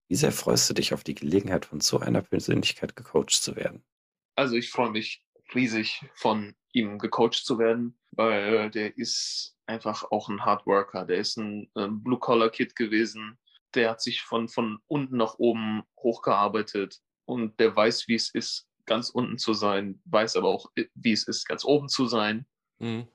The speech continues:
Speaker 2: Und ich denke, der kann einem das Spielverständnis super vermitteln. Ich weiß nicht, er wirkt einfach super menschlich.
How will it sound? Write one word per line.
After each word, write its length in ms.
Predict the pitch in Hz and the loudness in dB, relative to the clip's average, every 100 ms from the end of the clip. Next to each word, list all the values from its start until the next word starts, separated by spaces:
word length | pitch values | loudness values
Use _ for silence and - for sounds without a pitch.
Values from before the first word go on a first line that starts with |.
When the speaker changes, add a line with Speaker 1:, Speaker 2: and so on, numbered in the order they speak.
| _ - | _ -4
Speaker 2:
Und 260 | 107 107 | -2 -4
ich 140 | - - | -10 -4
denke, 340 | 113 117 101 | -2 0 -2
der 380 | - 98 98 - _ _ - - - - | 2 2 2 -4 _ _ -20 -20 -18 -6
kann 380 | 120 104 87 - | -4 -4 -6 -4
einem 460 | 107 104 98 95 _ _ _ _ | -2 -2 -6 -10 _ _ _ _
das 260 | - 117 - | 0 0 0
Spielverständnis 1040 | - 131 - 113 - 113 104 101 - - _ | -2 -2 0 0 0 -2 -2 -2 -4 -12 _
super 360 | - 117 135 131 | -4 -2 0 -2
vermitteln. 580 | 127 113 113 117 110 131 _ - _ _ _ _ | 0 0 2 0 -2 -6 _ -20 _ _ _ _
Ich 160 | - 104 | -2 0
weiß 200 | 110 98 | 0 -2
nicht, 220 | - - | -6 -4
er 140 | 107 | 2
wirkt 240 | 127 139 - | 2 2 -2
einfach 420 | 120 117 - - _ | 0 0 -2 -6 _
super 440 | 113 123 135 135 117 | -16 -2 0 2 0
menschlich. 600 | 110 127 - 127 131 | 0 0 2 2 0